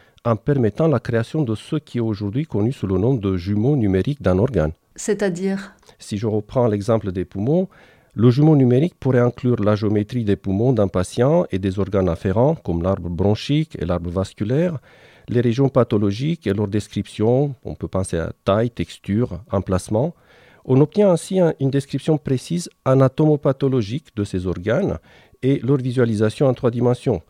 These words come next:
Speaker 2: Et ensuite ?
Speaker 1: En allant au-delà de la morphologie, le jumeau numérique peut ensuite modéliser le fonctionnement d'un organe via des simulations numériques et prédire ainsi le bénéfice d'une action thérapeutique qui de facto va cibler ce patient.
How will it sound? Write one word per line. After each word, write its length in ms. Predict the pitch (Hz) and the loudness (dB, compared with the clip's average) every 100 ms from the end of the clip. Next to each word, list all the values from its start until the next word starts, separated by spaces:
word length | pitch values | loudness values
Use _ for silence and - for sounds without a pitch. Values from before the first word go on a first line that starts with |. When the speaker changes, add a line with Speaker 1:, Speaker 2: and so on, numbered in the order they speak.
| _ - | _ -2
Speaker 2:
Et 140 | 220 | 0
ensuite ? 520 | 185 - 254 - - _ _ _ | -2 -4 -8 -8 -14 _ _ _
Speaker 1:
En 180 | 131 131 | 2 4
allant 240 | 127 170 165 | 6 4 4
au-delà 360 | 127 123 190 | 2 4 4
de 100 | 147 | 6
la 120 | 127 | 4
morphologie, 760 | 113 104 - 92 90 107 135 190 | 4 2 -2 -4 -4 -4 -6 -6
le 160 | 101 110 | -4 -2
jumeau 280 | 110 135 147 | 0 2 4
numérique 380 | 117 127 180 - _ - | 2 0 -2 -8 _ -2
peut 160 | 202 | 0
ensuite 380 | 170 - 165 - | 0 0 -4 -2
modéliser 720 | 120 131 113 117 123 127 180 | 0 0 2 0 -2 0 0
le 100 | 139 | 0
fonctionnement 640 | 120 143 - 143 139 190 135 | 0 -2 0 0 2 2 2
d'un 180 | 90 | 0
organe 460 | 90 90 92 117 156 | -2 -2 0 0 -2
via 280 | 104 117 123 | -6 -2 -2
des 100 | 107 | -2
simulations 520 | - 120 117 117 123 | -2 0 0 0 0
numériques 540 | 113 90 82 113 - - - _ | 0 0 0 -4 -6 -14 -20 _
et 120 | - 131 | -6 -4
prédire 400 | 139 147 170 139 | -2 -2 0 0
ainsi 400 | 110 - - 143 | 0 -2 -4 0
le 140 | 107 | 0
bénéfice 420 | 117 127 120 131 | 2 0 0 -4
d'une 140 | 113 110 | 0 -2
action 260 | - 127 | 0 -2
thérapeutique 720 | 123 107 95 95 98 175 - _ | 0 0 0 0 -2 -4 -8 _
qui 140 | 156 | -4
de 140 | 127 131 | 0 0
facto 400 | - 180 - 143 | 0 -2 -2 -2
va 140 | 120 | -2
cibler 300 | - 117 147 | -2 -4 -2
ce 120 | 131 | -2
patient. 460 | 120 127 - 113 | -2 -2 0 0